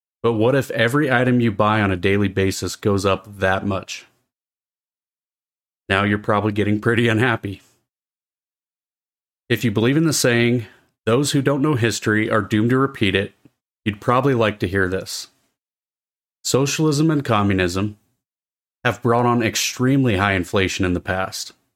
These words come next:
Russia's ruble tanked during the U S S R era, the tune of a six to seven hundred percent inflation rate. If you compared that to the ratio of a five dollar loaf of bread,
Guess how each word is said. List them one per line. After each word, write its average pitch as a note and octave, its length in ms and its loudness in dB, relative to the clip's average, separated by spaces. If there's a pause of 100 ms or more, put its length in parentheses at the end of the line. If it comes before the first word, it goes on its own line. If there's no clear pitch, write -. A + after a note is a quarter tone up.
(580)
Russia's C3 420 0
ruble A2+ 540 0
tanked - 680 -2
during A2 280 2
the G#2 100 4
U G#2 120 2
S G2+ 180 -2
S - 160 -2
R G#2 220 2
era, G2 400 0 (380)
the A2+ 100 0
tune C3 300 0
of A2 100 0
a G#2+ 80 2
six - 380 -2
to G#2+ 100 0
seven A2+ 440 0
hundred G2+ 360 0
percent G2+ 540 -4
inflation F#2+ 600 -4
rate. F#2+ 240 -8 (1080)
If G#2+ 180 0
you A#2 220 2
compared B2+ 600 0
that A#2+ 240 0
to - 100 -10
the G#2 80 2
ratio A#2+ 460 2
of A2 100 -2
a G2 60 -4
five A2 280 0
dollar G#2+ 280 2
loaf A2 200 -2
of G#2+ 120 -6
bread, G#2+ 320 0